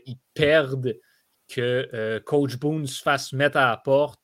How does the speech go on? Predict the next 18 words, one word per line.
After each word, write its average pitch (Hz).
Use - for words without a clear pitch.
que 131
Coach 135
Yost 139
reprenne 135
son 123
poste 147
et 156
qu'il 143
se 131
fasse 131
intégrer 127
au 139
Temple 131
de 123
la 120
renommée, 117
euh, 107
du 107